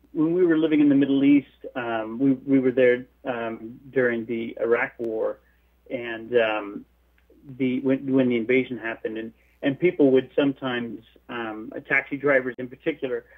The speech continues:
would say, "Hey, you know, what's going on? Why do Americans hate Muslims?" And, and I would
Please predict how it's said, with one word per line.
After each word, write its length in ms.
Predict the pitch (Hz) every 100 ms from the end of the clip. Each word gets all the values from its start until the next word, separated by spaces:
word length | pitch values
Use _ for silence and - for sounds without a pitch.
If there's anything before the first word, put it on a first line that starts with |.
| - -
would 160 | 135 -
say, 100 | 131
"Hey, 300 | 196 240 196
you 100 | 170
know, 320 | 160 151 143 - 151 -
what's 240 | 156 202 -
going 200 | 208 196
on? 280 | 190 180
Why 160 | 143 160
do 80 | 170
Americans 460 | 156 160 160 156 143
hate 240 | 156 -
Muslims?" 580 | 147 143 143 143 143 127
And, 220 | 120 113 - _ _ _
and 460 | 139 131 123 127 123
I 100 | 135
would 140 | 143